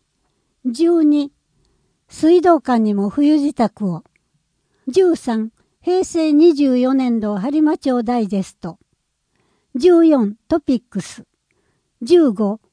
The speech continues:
わんぱく播磨っ子。十六、調整レポート。十七、郷土資料館のお宝探訪。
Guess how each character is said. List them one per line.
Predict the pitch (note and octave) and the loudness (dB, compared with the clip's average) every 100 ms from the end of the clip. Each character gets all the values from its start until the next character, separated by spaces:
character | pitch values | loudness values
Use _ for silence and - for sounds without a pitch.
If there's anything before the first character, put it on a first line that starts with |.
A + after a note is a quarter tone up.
| _ | _
わ | C4+ D4+ | -2 0
ん | D#4 | 0
ぱ | D#4+ | -4
く | - | -6
播 | C#4+ C4+ B3+ | -6 -4 -2
磨 | B3 | -4
っ | - _ | -6 _
子。 | F3+ F3+ _ _ _ _ _ _ _ _ - | -12 -12 _ _ _ _ _ _ _ _ -8
十 | B3 E4 D#4 | 0 2 2
六、 | C#4+ C4 B3+ B3 _ _ _ _ _ _ _ _ | 0 -4 -12 -16 _ _ _ _ _ _ _ _
調 | C#4+ D#4+ | 0 0
整 | E4+ D4+ C#4 | 0 0 0
レ | B3+ | -2
ポ | - A#3 G3 | -2 -4 -6
ー | |
ト。 | - F#3+ _ _ _ _ _ _ _ - | -8 -18 _ _ _ _ _ _ _ -4
十 | C4 F4 E4 | 2 2 2
七、 | D4 C4+ G3 A3 _ _ | 0 -2 -6 -8 _ _
郷 | - F4 | -4 -2
土 | E4+ F4+ | 0 -2
資 | - | -2
料 | D#4 C#4+ | -2 -2
館 | - A3+ G3+ | -2 -4 -2
の | G3 G#3 | -4 -6
お | A#3 | -8
宝 | A#3+ D4 D#4 C#4+ | -6 -4 -4 -4
探 | - C4 G#3+ F#3 | -4 -4 -2 -4
訪。 | E3+ D3+ | -6 -10